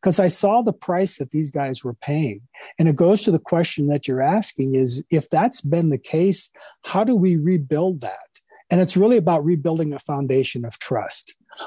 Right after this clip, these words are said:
What has happened in that relationship that a-, a-, as you look at it right now, has led to where things are? And that comes back again to, you know, what I would tell these guys is,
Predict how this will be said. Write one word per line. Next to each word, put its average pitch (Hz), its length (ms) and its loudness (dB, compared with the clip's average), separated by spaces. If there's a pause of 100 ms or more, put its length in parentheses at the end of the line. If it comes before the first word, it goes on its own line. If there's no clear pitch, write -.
What 165 340 4
has 247 200 2
happened 180 460 0
in 160 140 2
that 156 220 0
relationship 139 760 -4 (800)
that 156 200 2
a-, 156 360 0
a-, 160 140 0
as 151 160 2
you 156 140 4
look 202 260 2
at 202 140 4
it 185 60 0
right 156 340 -2
now, 127 420 -8 (320)
has 151 300 2
led 156 540 2
to 160 100 0
where 147 280 2
things 131 400 -2
are? 120 360 -4
And 160 140 2
that 208 160 0
comes 240 200 2
back 190 260 0
again 160 520 0
to, 156 340 0 (100)
you 185 140 0
know, 156 240 -4 (280)
what 190 340 0
I 202 40 4
would 190 140 2
tell 220 160 2
these 175 200 0
guys 165 340 -2
is, 127 180 -6